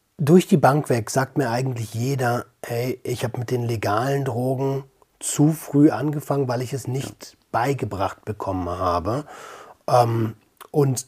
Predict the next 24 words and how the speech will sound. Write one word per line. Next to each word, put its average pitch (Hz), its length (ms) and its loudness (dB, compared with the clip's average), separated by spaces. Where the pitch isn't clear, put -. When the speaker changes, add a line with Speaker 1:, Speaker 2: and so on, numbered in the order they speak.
Speaker 1:
dann 147 540 0
hab 139 240 -2
ich - 340 -6
irgendwann, 131 800 0
äh, 120 520 0
illegale 147 460 0
Substanzen 156 500 -2
ausprobiert 160 680 -2
und 143 340 0
hab - 260 -2
ganz 180 260 4
anders 170 360 2
empfunden 160 560 2
als - 240 -4
das, - 260 0
was 151 160 0
mir 139 120 4
Speaker 2:
Genau. - 60 -4
Speaker 1:
dann 180 240 4
die 220 100 4
Erwachsenen 175 520 2
gesagt 98 340 -4
haben, 120 160 0
nämlich, 143 380 2